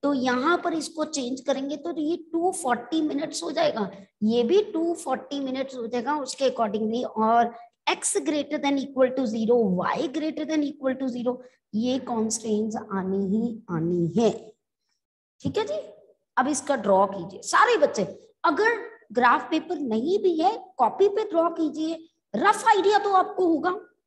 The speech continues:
I am giving you five minutes to draw it। जल्दी बेटा, फटाफट, सारे बच्चे करेंगे, मैंने सबसे पूछना है, be ready with that। Twenty-four students are there, twenty-three। तो all of you have to show me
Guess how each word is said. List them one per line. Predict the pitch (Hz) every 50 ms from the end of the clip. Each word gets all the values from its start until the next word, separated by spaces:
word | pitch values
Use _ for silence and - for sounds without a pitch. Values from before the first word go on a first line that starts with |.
| _ _
I | - - 415
am | 453 494 415
giving | 370 359 359 349 349
you | 339 359 339
five | - 311 262 262 294
minutes | 294 285 269 269 294 269 269 - - - _ _ _ _ _ _ _ _ _ -
to | 415 415 262
draw | 214 226 185 - -
it। | - - - - - - _ _ _ _ _ -
जल्दी | 208 - 381 381 392 370 302 370 311
बेटा, | 226 208 - 208 - - - - _ _ _ _ _ _ _ -
फटाफट, | 349 349 349 359 339 330 320 - 269 233 - - - - - _ _ _ _ _ _ _ _ _ _ _ _ -
सारे | - - 370 349 392 415 427 427
बच्चे | 415 - - 392 381
करेंगे, | - 349 311 330 330 320 330 311
मैंने | 269 269 277 285 302 339 349
सबसे | - - - 294 - - - - 381 381
पूछना | - - 214 - - - 302 302 311 302
है, | 302 269 214
be | 196 185 269 320 349
ready | 330 339 294 254 330 302
with | 269 269 214 214 240
that। | 220 185 - - - - - _ _ _ _ _ _ -
Twenty-four | 254 254 254 - 311 254 - 254 247 320
students | 320 - 311 320 311 302 320 330 311 -
are | 320 339 277
there, | 311 403 466
twenty-three। | - 302 285 254 285 277 - 262 262 294 220 - - - - _ _ _ _ _ _ _ _ _ -
तो | 262 226 185 - - -
all | 262 294 311 320 370 392 370 359
of | 349 370 - - 294
you | 294 302 330 339 339 339 311 233 - - -
have | 254 269 294 302 - -
to | 330 320 302
show | - - - 285 262 269 269
me | 269 262 254 262